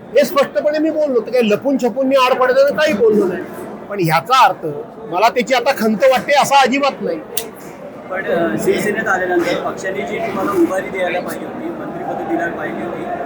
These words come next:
Speaker 2: ती दिलेली नाही, त्याची कुठे, कुठेतरी खंत वाटते का आपल्याला?
Speaker 1: नाही, असं आहे की मला मंत्रिपद मिळायला पाहिजे होतं हे तेव्हाही बोललो,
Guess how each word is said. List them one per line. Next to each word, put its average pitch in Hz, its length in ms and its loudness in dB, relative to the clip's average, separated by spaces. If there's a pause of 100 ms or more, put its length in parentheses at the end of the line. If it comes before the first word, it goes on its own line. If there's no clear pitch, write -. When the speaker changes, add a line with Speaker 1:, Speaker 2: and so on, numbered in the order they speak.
(200)
Speaker 2:
ती - 140 -8
दिलेली - 260 -6
नाही, 190 240 -2
त्याची 190 240 -2
कुठे, 208 320 -2
कुठेतरी 185 400 -4
खंत 185 320 -4
वाटते 175 260 -4
का 139 80 -6
आपल्याला? - 520 -8
Speaker 1:
नाही, 294 180 0
असं 277 160 -2
आहे 294 120 0
की 294 100 -8
मला 262 220 2
मंत्रिपद 240 460 0
मिळायला 233 320 2
पाहिजे 196 340 2
होतं 226 200 2
हे 233 120 2
तेव्हाही 220 440 2
बोललो, 226 360 0